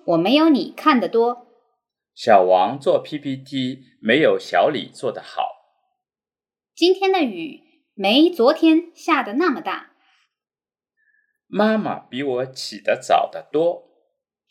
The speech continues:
Speaker 1: 她射箭比我射得准得多。
Speaker 2: 我觉得比起散文、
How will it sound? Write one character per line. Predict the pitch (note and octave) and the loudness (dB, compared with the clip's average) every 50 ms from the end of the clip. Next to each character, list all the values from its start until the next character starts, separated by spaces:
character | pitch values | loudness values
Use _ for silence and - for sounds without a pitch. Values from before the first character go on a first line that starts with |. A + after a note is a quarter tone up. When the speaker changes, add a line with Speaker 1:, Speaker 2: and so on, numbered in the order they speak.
| _ _ _ _ _ | _ _ _ _ _
Speaker 1:
她 | - - E4+ E4+ | 0 2 2 2
射 | E4 - - E4+ C#4 | 0 0 -2 -2 -2
箭 | C4+ - E4 D#4 C4+ A3+ G#3 - _ _ _ | -2 -2 -2 -2 -2 -2 -6 -10 _ _ _
比 | - A3+ C4 | -10 -6 -6
我 | C4+ A#3 G3 F3 F3 | -4 -4 -4 -6 -6
射 | - D4+ C4+ | -4 -4 -4
得 | G#3+ G3+ F3 E3 D#3+ - _ _ - | -2 -2 -4 -6 -8 -12 _ _ -14
准 | F#3+ F3+ E3 D3 | -14 -12 -12 -12
得 | C#3 E3 | -14 -8
多。 | D#3+ B3+ C#4 D4 D4 D4+ - _ _ _ _ _ _ _ _ _ _ _ _ _ _ _ _ _ _ _ _ - | -4 -2 0 0 -2 -4 -8 _ _ _ _ _ _ _ _ _ _ _ _ _ _ _ _ _ _ _ _ 2
Speaker 2:
我 | G#2+ G2 | 4 4
觉 | F#2+ A2 A2 A#2 | 4 4 0 0
得 | A2 A#2 A2 A2 G#2+ G#2+ G#2+ | 2 0 0 0 -2 -4 -6
比 | G#2 - A2+ C3 | -10 -10 -12 -12
起 | C3 - C#3 | -10 -12 -14
散 | C#3 - - G2+ E2 D#2+ D#2+ E2 | -12 -10 -6 -6 -6 -6 -6 -4
文、 | E2 E2 E2 F#2+ C3 C3+ - | -4 -4 -4 -4 -8 -12 -16